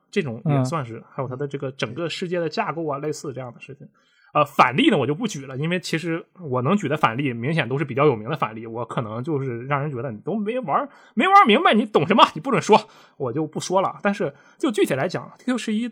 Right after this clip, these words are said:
Speaker 1: S给我的感觉就是，哎，我看到了一个女孩子，哦，这女孩子根本不喜欢我，太棒了，我的天哪！<laughs> 这，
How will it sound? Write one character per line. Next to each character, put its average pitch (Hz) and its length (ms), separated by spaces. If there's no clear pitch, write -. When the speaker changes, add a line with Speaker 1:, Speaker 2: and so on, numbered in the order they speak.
Speaker 1:
S 147 400
给 147 140
我 127 160
的 131 100
感 117 160
觉 113 100
就 139 140
是， - 180
哎， 131 100
我 139 180
看 - 160
到 156 120
了 131 80
一 - 20
个 143 100
女 120 120
孩 117 180
子， - 100
哦， 143 60
这 190 100
女 156 80
孩 120 140
子 139 80
根 269 160
本 - 80
不 170 100
喜 - 180
欢 135 140
我， 127 140
太 - 220
棒 175 340
了， 139 60
我 135 160
的 - 80
天 190 260
哪！ 151 160
<laughs> - 280
这， 214 160